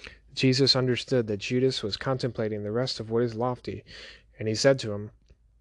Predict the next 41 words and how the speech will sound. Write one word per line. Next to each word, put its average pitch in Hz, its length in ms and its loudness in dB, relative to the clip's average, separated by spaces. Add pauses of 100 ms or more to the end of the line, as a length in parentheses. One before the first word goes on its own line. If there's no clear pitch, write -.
(520)
"Move 139 260 4
away 135 280 8
from 123 200 -6
the 113 140 0
others, 107 480 -4
and 113 160 -6
I 117 100 -2
shall 113 260 -4
explain 123 480 -6
to - 140 -10
you 110 80 -6
the 107 120 -8
mysteries 113 560 -2
of 104 140 -4
the 101 100 -10
kingdom, 113 480 0 (680)
n-, 117 440 -6
not 131 340 2
so 120 300 4
that 110 160 0
you 127 160 0
can 107 180 -10
attain 156 400 4
it, 107 160 -8 (460)
but 117 100 -4
you 120 160 0
will 123 140 2
go 120 260 0
through 113 220 -4
a 104 40 -2
great 110 440 -2
deal 101 260 -4
of 95 140 -12
grief. 107 440 -6 (920)
For 127 100 -2
somebody 127 400 4
else 120 300 0
will 104 80 -4
take - 340 0
your 113 100 -2
place, - 420 -6